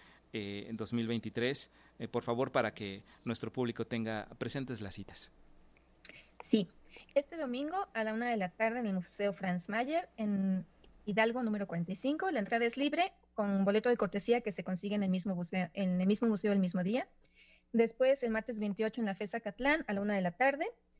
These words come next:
Speaker 2: El jueves dos de marzo, a la una de la tarde también en el Tecnológico de Monterrey, Campus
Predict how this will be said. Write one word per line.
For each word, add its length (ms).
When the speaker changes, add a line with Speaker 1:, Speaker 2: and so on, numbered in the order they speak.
Speaker 2:
El 640
jueves 680
dos 400
de 140
marzo, 520
a 140
la 280
una 220
de 80
la 100
tarde 200
también 300
en 100
el 100
Tecnológico 480
de 60
Monterrey, 400
Campus 440